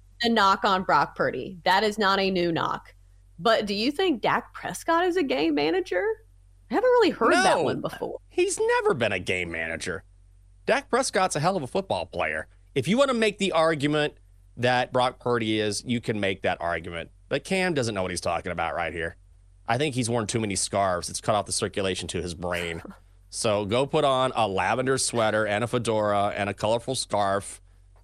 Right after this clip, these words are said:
Speaker 2: and go crazy with your fits. But stop acting like Dak Prescott, of all people,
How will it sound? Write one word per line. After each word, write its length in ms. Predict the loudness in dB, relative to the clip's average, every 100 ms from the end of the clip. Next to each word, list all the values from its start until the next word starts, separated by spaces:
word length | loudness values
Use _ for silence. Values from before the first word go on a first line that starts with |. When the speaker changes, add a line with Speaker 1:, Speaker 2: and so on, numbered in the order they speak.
| -12
Speaker 2:
and 440 | -6 -2 0 -2 0
go 160 | -2
crazy 420 | 0 0 0 2 0
with 160 | -2
your 120 | -2 -4
fits. 540 | -2 -2 0 -4 -6 -12 -20 -20 -20 -20 -20 -10
But 300 | 0 0 0 -6 -10
stop 400 | -4 2 2 0 -2
acting 380 | -2 0 -2 2
like 300 | 2 0 -2 -2
Dak 380 | 0 0 -4
Prescott, 680 | -8 0 0 0 -2 -2 -2 -2
of 140 | 0
all 140 | 0 0
people, 420 | -2 -2 -4